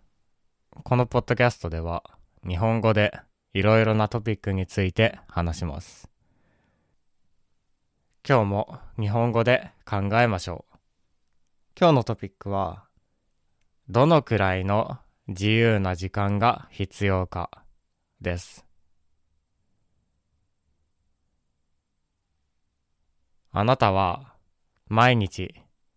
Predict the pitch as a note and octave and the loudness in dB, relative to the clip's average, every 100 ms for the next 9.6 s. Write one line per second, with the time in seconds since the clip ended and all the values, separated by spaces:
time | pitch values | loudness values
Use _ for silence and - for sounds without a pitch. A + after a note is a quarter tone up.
0 | _ - B2+ D#3+ D#3 - G2+ F#2+ G#2 - | _ -4 0 2 2 2 0 0 -2 -6
1 | - _ - G2+ A2 A2 A2 G2+ F#2+ F2+ | -14 _ -10 -4 0 2 4 2 -2 -4
2 | - F#2+ F#2+ A#2 G#2+ F#2+ G2 G2 - - | -6 -6 0 4 4 4 -2 -6 -12 -18
3 | - _ _ _ _ _ _ _ _ _ | -20 _ _ _ _ _ _ _ _ _
4 | _ _ _ _ _ _ _ _ _ _ | _ _ _ _ _ _ _ _ _ _
5 | _ _ F#2+ A2 A#2 G#2+ F#2+ - F2+ F2 | _ _ 0 2 2 0 -4 -6 -6 -2
6 | A#2+ B2 - - G2+ F#2 D#2 F#2+ - _ | 0 0 -2 -8 -4 -4 -4 -12 -16 _
7 | _ _ _ _ _ _ _ _ _ _ | _ _ _ _ _ _ _ _ _ _
8 | _ _ _ _ _ _ _ _ - G#2 | _ _ _ _ _ _ _ _ -6 -2
9 | G#2+ - D3+ D3 D3 - | -2 0 -2 2 2 2